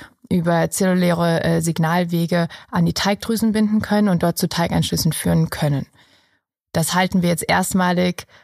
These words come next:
auch in der deutschen Akne-Leitlinie fest,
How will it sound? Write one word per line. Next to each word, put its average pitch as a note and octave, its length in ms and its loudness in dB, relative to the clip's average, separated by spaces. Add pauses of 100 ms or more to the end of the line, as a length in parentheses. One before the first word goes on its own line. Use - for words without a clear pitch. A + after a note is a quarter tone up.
(160)
auch E3 220 -2
in E3+ 180 2
der E2 260 2
deutschen E3 340 0
Akne-Leitlinie F#3+ 960 0
fest, - 580 -2